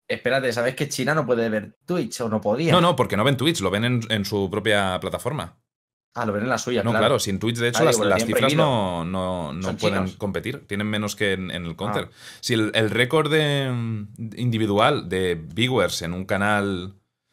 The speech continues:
Speaker 2: que no es de un streamer, eh,
Speaker 1: Sí.
Speaker 2: sino de un equipo productivo, lo tiene todavía, mm, el, el Counter con la final entre Cloud nine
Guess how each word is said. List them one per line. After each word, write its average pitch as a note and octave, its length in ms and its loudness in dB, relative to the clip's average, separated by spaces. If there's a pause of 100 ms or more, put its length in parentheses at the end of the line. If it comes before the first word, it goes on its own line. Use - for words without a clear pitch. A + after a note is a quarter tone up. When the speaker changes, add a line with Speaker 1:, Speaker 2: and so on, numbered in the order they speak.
(160)
Speaker 2:
que F2 120 -2
no G2+ 120 2
es G#2+ 320 0
de F#2 60 -2
un G2 160 -2
streamer, A#2 460 -2 (920)
eh, F#2+ 440 2
Speaker 1:
Sí. - 80 -4
Speaker 2:
sino F#2+ 140 -4
de F#2 60 -6
un G2 60 -2
equipo G2 420 2
productivo, A2+ 460 -2
lo G#2+ 140 0
tiene A2+ 200 -2
todavía, G2 720 2
mm, D2 260 -12 (280)
el, F2 320 -2
el F2+ 120 -4
Counter A#2+ 300 -2
con F#2+ 140 -4
la E2 60 -4
final F#2+ 280 -2
entre G2 220 -2
Cloud G2+ 180 -4
nine F#2+ 320 0